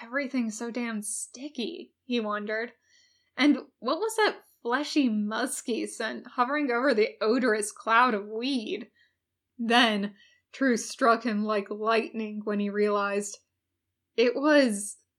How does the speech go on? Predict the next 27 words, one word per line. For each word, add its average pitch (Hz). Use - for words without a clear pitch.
his 226
sticky. -
The 247
horror 240
only 233
mounted 220
when 220
he 214
discovered 220
that 226
it 226
was 233
all 226
over 226
the 214
interior 208
of 208
the 208
Bentley. 220
Seat -
front 247
and 240
back, 214
dash, 254
doors, 226
floor, 240
windows, 233